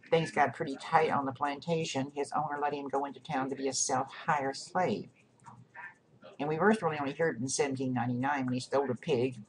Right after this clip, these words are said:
and got in a fight with the owner and bit off part of the owner's ear. He was sentenced to thirty-nine lashes and had his thumb branded.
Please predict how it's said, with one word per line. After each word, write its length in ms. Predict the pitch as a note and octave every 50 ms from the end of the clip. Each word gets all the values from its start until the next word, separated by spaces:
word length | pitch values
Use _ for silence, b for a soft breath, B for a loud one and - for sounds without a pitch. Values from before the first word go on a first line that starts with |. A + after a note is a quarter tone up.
| - - -
and 100 | - -
got 140 | - A2+ -
in 40 | -
a 60 | B2+
fight 200 | - C#3 - -
with 80 | A#2 A#2+
the 140 | C3 -
owner 220 | A2+ B2+ B2 C#3 D3+
and 100 | C3+ A2
bit 80 | B2+ B2+
off 200 | B2 A#2 B2 -
part 160 | - C3 B2+
of 60 | B2
the 60 | A#2
owner's 300 | G#2+ B2+ B2 A#2 A#2 -
ear. 320 | - E3 D3+ - D#2 - - - _ _ _ - - - _ _ _ _ - - - -
He 60 | C#3+
was 160 | C3+ C#3 C3
sentenced 380 | - - - - G2+ C3+ - -
to 80 | C#3 -
thirty-nine 440 | B2 C3 D3 C#3+ C3+ C3+ C3+ C3
lashes 340 | C3+ C3 B2 B2+ E3+ E3 -
and 200 | B2+ B2+ A#2+ - - - -
had 120 | B2+ C3
his 140 | C3 C3+ -
thumb 240 | - G#3+ G#3 F3+ D3
branded. 440 | B2 B2 - - - - - A2+